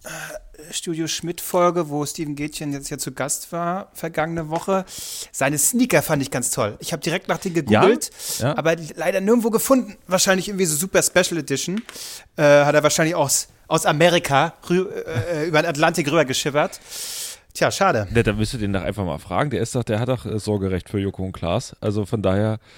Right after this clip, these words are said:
Speaker 2: ähm, seht ihr den doch andauernd.
Speaker 1: Ja, ja, der, genauso wie Joko und Klaas. Ständig. Also wir
Speaker 2: <laughs>
Speaker 1: klatschen uns, äh, in der Firma klatschen wir uns ständig ab.
Speaker 2: Ja, ja.
Speaker 1: Fünfmal die Woche.
Speaker 2: Für den Podcast musst du natürlich so tun, als wärst du näher dran.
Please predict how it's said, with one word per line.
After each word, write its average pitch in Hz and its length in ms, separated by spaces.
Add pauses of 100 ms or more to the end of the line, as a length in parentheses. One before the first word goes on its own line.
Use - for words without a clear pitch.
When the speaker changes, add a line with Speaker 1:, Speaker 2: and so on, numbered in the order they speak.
(280)
Speaker 2:
ähm, 98 480 (180)
seht 139 160
ihr 131 60
den 90 120
doch 87 120
andauernd. 80 540 (500)
Speaker 1:
Ja, 127 160
ja, 135 360
der, 135 220
genauso 123 460
wie 143 80
Joko 151 240
und 139 100
Klaas. - 320
Ständig. 151 480
Also 120 140
wir 190 120
Speaker 2:
<laughs> - 0
Speaker 1:
klatschen 151 360
uns, 131 180
äh, 147 220
in 139 60
der 131 100
Firma 135 280
klatschen 170 300
wir 170 60
uns 156 80
ständig 156 320
ab. - 160 (600)
Speaker 2:
Ja, 90 240 (340)
ja. 71 140
Speaker 1:
Fünfmal 170 300
die 160 100
Woche. 160 260 (480)
Speaker 2:
Für 131 120
den 135 120
Podcast 127 380
musst 123 120
du 123 40
natürlich 117 200
so 110 60
tun, 123 160
als 98 160
wärst 98 300
du 117 40
näher 95 260
dran. 80 320